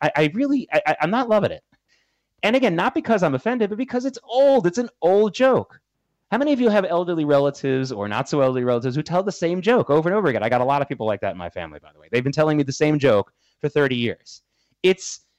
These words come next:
come to the point where it's no longer just annoying. It's offensive. It's an insult. It's like, "Boy, you really don't think you need to actually say something new to me?"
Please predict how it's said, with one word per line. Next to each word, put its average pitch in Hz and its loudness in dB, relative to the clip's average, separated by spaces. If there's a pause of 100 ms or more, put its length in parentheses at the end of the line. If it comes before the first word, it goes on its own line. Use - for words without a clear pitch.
(140)
come 262 -2
to 269 -6
the 233 -2
point 190 0
where 135 2
it's 127 -4
no 151 0
longer 139 0
just 131 -8
annoying. 120 -2
It's 147 -4
offensive. 214 -4
It's 117 -6
an 143 2
insult. 147 -4
It's - -12
like, 110 -4
"Boy, 165 2
you 98 -4
really 123 0
don't 139 0
think 139 -4
you 113 -4
need 120 -2
to - -4
actually 117 -4
say 127 -2
something 123 -2
new 117 2
to 190 2
me?" 269 0